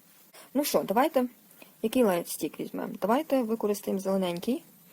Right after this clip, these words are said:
Я хочу завдяки отаким прозорим резиночкам його закріпити в ручці. Не знаю,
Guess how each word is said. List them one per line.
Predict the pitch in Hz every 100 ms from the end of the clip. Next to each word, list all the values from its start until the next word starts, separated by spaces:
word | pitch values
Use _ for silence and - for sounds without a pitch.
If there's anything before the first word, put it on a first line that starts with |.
| - - - - -
Я | 240 277
хочу | 262 196 190 214 233 214
завдяки | 196 190 202 233 233
отаким | 185 190 202 185
прозорим | - 185 202 202 175 185
резиночкам | 175 165 170 202 - 233 277 - - _ - _ _ - _ _ _ _ _ _ - - _ _ - - - - _ _ - -
його | 190 226 240 -
закріпити | 190 196 - 202 226 214 - 170 -
в | 185 180
ручці. | 175 175 - 233 285 - - _ _ _ _ _ _ - - _ - - - - _ - - _ _ _ _ _ _ _ _ _ _ _ _ _ _ _ _ _ _ _ _ - _ 208
Не | 190
знаю, | 190 175